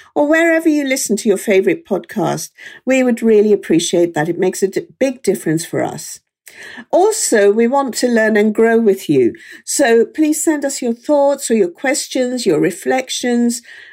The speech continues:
Reach out to our team using the link in the description and tell us what you like or dislike or what you'd like to see more of in our podcast episodes.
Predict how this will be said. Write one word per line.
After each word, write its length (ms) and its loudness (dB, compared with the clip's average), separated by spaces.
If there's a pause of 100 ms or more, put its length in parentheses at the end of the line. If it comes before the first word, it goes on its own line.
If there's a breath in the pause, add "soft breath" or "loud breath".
(100)
Reach 240 2
out 200 0
to 100 -2
our 100 2
team 400 -2
using 300 2
the 80 4
link 320 0
in 100 0
the 80 2
description 640 -2
and 160 -4
tell 200 -2
us 260 -6
what 240 -2
you 60 0
like 480 -2
or 80 0
dislike 760 0 (400 loud breath)
or 120 2
what 160 2
you'd 100 2
like 220 0
to 80 -8
see 200 -2
more 400 2
of 220 0
in 160 0
our 180 -2
podcast 600 -6
episodes. 840 -6